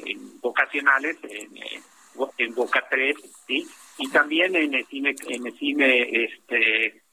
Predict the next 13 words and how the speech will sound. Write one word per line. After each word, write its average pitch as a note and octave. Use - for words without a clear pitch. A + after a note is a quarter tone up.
eh, A#2+
aquí, B2
Azcapotzalco E3+
y B2+
Upi-, C#3
eh, B2
Upibi D3
y, A#2
este, -
y B2
otra B2+
unidad. C3+
Eh, B2